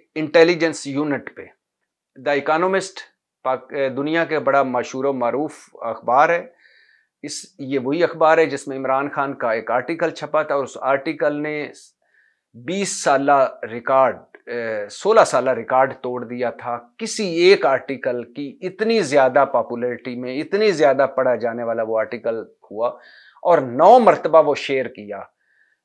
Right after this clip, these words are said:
अ, आर्टिकल द इकोनॉमिस्ट ने। हालांकि हुकूमत पाकिस्तान ने कहा था कि हम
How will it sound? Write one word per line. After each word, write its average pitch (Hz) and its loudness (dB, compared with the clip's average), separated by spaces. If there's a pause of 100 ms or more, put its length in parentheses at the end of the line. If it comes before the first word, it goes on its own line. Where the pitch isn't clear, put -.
(100)
अ, 123 0
आर्टिकल 131 -2
द 120 -8
इकोनॉमिस्ट 117 -4
ने। 104 -14
हालांकि 120 -4
हुकूमत 127 -4
पाकिस्तान 131 -2
ने 131 -4
कहा 127 0
था 127 -8
कि 123 -8
हम 120 -12